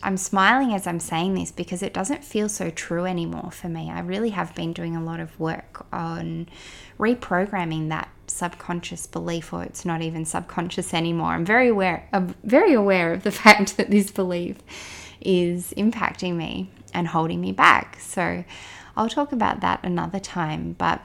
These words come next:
for now, I just want to share some gentle reminders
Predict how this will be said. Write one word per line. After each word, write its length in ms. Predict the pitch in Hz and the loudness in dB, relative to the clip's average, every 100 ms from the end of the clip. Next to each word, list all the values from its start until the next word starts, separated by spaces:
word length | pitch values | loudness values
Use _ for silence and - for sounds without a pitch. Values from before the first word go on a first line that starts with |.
| - - - - - - - | -14 -20 -20 -20 -20 -20 -16
for 180 | - 220 | -4 0
now, 320 | 220 233 247 | 4 4 4
I 100 | 220 | 4
just 260 | 214 208 - | 0 -6 -4
want 120 | 196 | -2
to 40 | 190 | -2
share 380 | - 185 180 | -6 -6 -8
some 260 | 175 - 170 | -8 -6 -6
gentle 500 | 196 185 190 - 196 | -4 -4 -4 -4 -6
reminders 1000 | 190 175 170 175 185 - 202 190 - - | -4 -6 -6 -8 -10 -10 -10 -10 -12 -14